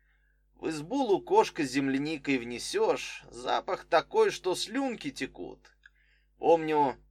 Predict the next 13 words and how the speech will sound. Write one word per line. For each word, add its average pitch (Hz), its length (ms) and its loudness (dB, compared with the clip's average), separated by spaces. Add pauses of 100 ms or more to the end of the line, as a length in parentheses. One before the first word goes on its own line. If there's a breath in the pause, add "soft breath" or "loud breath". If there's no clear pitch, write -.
что - 280 -6
сахара 175 500 2
постоянно 117 720 -2
не 110 120 -12
хватало. 117 680 -6 (380)
Мама 190 340 2
насыпала 160 720 4
собранную 143 680 0
землянику 151 840 -4
в 135 60 -6
большое 165 600 4
глиняное 147 600 0
блюдо, 151 600 -4